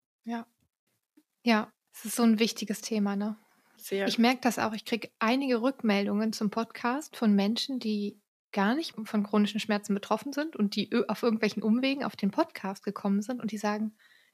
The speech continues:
Speaker 1: „Ich hatte ja keine Ahnung. Ich kenn niemanden, der solche Erkrankungen hat wie ihr oder der so liebt wie ihr.“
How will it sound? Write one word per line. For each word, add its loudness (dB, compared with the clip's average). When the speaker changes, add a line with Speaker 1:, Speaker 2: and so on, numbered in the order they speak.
Speaker 1:
„Ich -2
hatte -6
ja -2
keine -4
Ahnung. -2
Ich -14
kenn 4
niemanden, 2
der 4
solche 2
Erkrankungen 0
hat -6
wie -10
ihr 0
oder 0
der 0
so -4
liebt -4
wie -10
ihr.“ 0